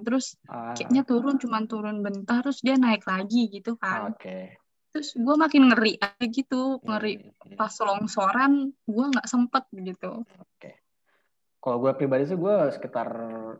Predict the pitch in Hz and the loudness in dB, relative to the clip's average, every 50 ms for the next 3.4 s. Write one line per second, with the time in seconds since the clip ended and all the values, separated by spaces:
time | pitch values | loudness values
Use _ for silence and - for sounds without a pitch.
0 | - _ _ _ _ _ - 123 - 117 - - - - 123 117 117 - - 117 | -20 _ _ _ _ _ -20 -8 -6 -6 -6 -6 -10 -8 -8 -8 -6 -8 -8 -10
1 | - - 120 117 143 165 165 160 156 - 120 110 110 113 123 135 117 101 98 98 | -8 -6 -6 -6 -6 -8 -8 -8 -8 -8 -8 -8 -8 -8 -6 -6 -6 -6 -4 -6
2 | 107 110 110 107 104 98 101 104 104 95 95 95 95 92 92 - 92 90 90 92 | -6 -6 -8 -8 -8 -6 -6 -4 -4 -6 -6 -8 -10 -14 -12 -6 -6 -4 -4 -4
3 | 92 98 95 - - - 104 101 | -4 -4 -4 -4 -4 -4 -4 -2